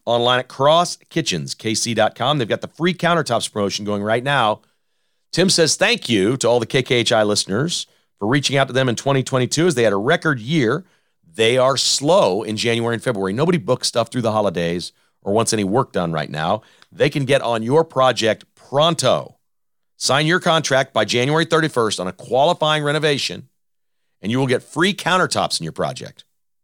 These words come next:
This is legit, man. Keep those workers working right now at cross kitchens K C dot com.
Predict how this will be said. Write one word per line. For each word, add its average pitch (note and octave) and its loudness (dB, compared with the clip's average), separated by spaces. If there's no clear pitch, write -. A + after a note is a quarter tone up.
This - -8
is G2 -6
legit, C#3+ 0
man. G2 -2
Keep C#3+ -4
those D3 2
workers D#3+ 0
working C3+ 0
right B2+ 2
now D3 0
at - -8
cross D3+ 2
kitchens G#2+ -2
K C3+ -4
C F#2 -4
dot E2+ -6
com. - -14